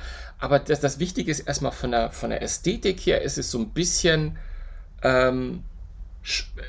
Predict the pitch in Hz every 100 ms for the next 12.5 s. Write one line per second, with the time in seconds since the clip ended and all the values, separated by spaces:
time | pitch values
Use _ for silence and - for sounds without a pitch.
0 | - - 123 135 147 180 - 170 151 139
1 | - 135 175 - 139 - 143 - 180 196
2 | 143 - 151 - 135 135 113 - 117 147
3 | 196 240 - - - - - - 123 -
4 | 135 123 135 143 131 131 135 143 135 -
5 | - 123 151 143 127 123 120 - - 101
6 | 107 135 - - - - 113 - - -
7 | - - - - - - - 131 - -
8 | - - - 98 - - 139 165 131 143
9 | 131 - 135 139 - - - - 123 113
10 | - - - - - - - 117 104 -
11 | - 120 120 139 - - - - - -
12 | 135 - 143 147 135